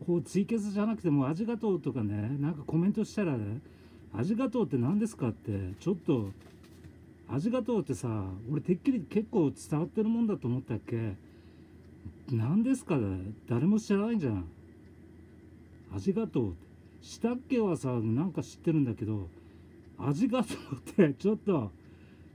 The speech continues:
まだ広まってないから、俺が広めるね、ありがとうをね、したらね。じゃあ、あと三月十四日、歌う犬、もうね、Twitter、愛子さんのTwitterで、ジャケットも公開されてるんでね。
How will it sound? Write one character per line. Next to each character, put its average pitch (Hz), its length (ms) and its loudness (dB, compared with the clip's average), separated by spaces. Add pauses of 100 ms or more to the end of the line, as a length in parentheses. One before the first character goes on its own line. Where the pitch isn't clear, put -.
(240)
ま 170 300 2
だ 240 120 2
広 180 320 4
ま 208 100 2
っ - 40 -4
て 214 140 0
な 226 100 0
い 220 60 -4
か 175 80 -2
ら、 151 60 2
俺 160 160 2
が 202 100 0
広 190 300 0
め 196 100 2
る 196 120 0
ね、 196 120 0
あ 170 100 0
り 143 140 0
が 156 120 0
と 135 120 0
う 107 100 0
を 98 40 2
ね、 98 200 -2
し - 80 -10
た 139 60 -2
ら 110 60 0
ね。 92 200 -6 (400)
じ 220 100 2
ゃ 214 60 4
あ、 - 20 0
あ 202 40 -2
と 196 100 -2
三 220 260 0
月 165 240 -2
十 156 280 2
四 156 180 4
日、 151 260 -2
歌 151 320 2
う 170 80 2
犬、 165 340 4
も 185 200 2
う - 20 2
ね、 127 240 4
Twitter、 175 680 -4
愛 180 140 0
子 185 120 -2
さ 147 120 0
ん 135 40 2
の 117 80 2
Twitter 131 500 -4
で、 127 260 -2 (480)
ジ 170 100 2
ャ 170 100 2
ケ 220 120 0
ッ 202 40 -2
ト 220 280 2
も 220 140 2
公 196 200 4
開 208 140 0
さ 202 140 -2
れ 190 80 0
て 208 80 -2
る 196 80 2
ん 160 100 2
で 120 80 2
ね。 107 220 -2